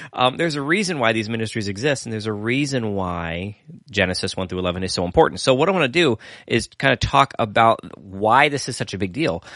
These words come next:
um, tonight, and how we can work into this, um, uh, into this understanding. Now,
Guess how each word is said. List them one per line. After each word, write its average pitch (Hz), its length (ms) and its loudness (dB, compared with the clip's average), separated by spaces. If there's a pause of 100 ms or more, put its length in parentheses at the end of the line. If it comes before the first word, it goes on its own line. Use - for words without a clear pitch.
(200)
um, 98 260 4
tonight, 104 340 2
and 98 100 -2
how 113 360 6
we 107 180 0
can 104 520 -2
work 101 500 -4 (100)
into 127 340 0
this, 95 380 0 (160)
um, 90 440 0 (380)
uh, 104 160 4
into 107 140 -2
this 107 160 -2
understanding. 113 480 2 (280)
Now, 151 280 8